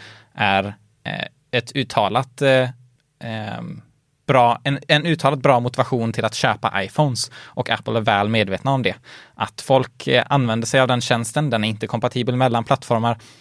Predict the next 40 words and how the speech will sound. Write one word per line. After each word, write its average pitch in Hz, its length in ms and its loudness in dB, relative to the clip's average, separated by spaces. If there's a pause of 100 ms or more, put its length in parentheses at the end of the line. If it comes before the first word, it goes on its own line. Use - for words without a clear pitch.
(140)
Och - 80 -4
det 123 60 6
gör 110 200 6
att 101 440 -2 (120)
antingen 127 420 2
så 147 260 4
<laughs> - 80 -20
köper 127 260 0
man 127 240 0
en 120 160 0
Android-telefon 120 840 0
och 131 100 0
blir 127 160 -2
utesluten 120 520 -4
ur 117 80 -2
sin 110 260 -2
vängrupp, 127 440 0 (300)
eller 190 160 2
så 165 60 0
köper 135 300 2
man 123 160 2
en 104 120 2
iPhone 101 240 -4
som 104 100 -6
alla 98 180 0
andra. 107 280 -2 (520)
<laughs> - 800 -8
Och 127 120 -4
det 127 160 6
är 123 240 4
ett 110 180 -2
bra 107 340 4
sätt - 300 -6
att 95 120 -6
helt - 240 -6
enkelt, 101 460 -6
eh, 120 160 4 (420)
hålla 135 220 2
kvar 101 300 2
kunder, 98 500 -2